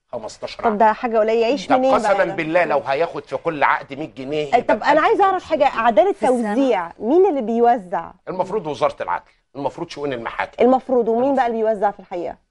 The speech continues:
Speaker 2: فعليًا؟
Speaker 1: هي شؤون المحاكم.
Speaker 2: مم.
Speaker 1: هي
Speaker 3: مم.
Speaker 1: شؤون المحاكم.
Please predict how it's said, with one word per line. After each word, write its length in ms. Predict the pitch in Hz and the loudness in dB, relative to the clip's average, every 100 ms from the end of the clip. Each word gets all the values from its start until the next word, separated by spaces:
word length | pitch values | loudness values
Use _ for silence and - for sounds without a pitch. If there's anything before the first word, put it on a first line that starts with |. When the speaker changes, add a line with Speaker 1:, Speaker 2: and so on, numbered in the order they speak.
| - | -2
Speaker 2:
فعليًا؟ 460 | 185 190 185 175 185 _ _ _ _ _ _ | 2 2 0 -6 -14 _ _ _ _ _ _
Speaker 1:
هي 220 | 135 165 143 | -4 -4 -4
شؤون 220 | 165 160 | -4 -4
المحاكم. 440 | 135 - 147 - _ _ | -4 -2 -2 -2 _ _
Speaker 2:
مم. 160 | 196 185 _ _ 220 | -20 -20 _ _ -6
Speaker 1:
هي 120 | 214 | -4
Speaker 3:
مم. 60 | |
Speaker 1:
شؤون 180 | 190 180 | -4 -4
المحاكم. 440 | 165 131 156 180 | -4 -2 -4 -4